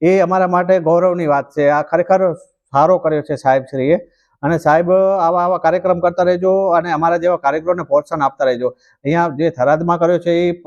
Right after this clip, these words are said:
આગળ જિલ્લામાં કરે, આગળ રાજ્યમાં અમારા જેવા કાર્યકરોને મોકલે.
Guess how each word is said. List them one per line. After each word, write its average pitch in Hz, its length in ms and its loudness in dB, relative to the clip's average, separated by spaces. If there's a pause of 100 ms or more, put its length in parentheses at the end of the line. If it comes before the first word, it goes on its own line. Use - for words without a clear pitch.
આગળ 175 280 0
જિલ્લામાં 170 640 -2
કરે, 165 220 0
આગળ 151 260 -2
રાજ્યમાં 160 400 0
અમારા 160 240 0
જેવા 160 180 0
કાર્યકરોને 147 460 -2
મોકલે. 143 400 -2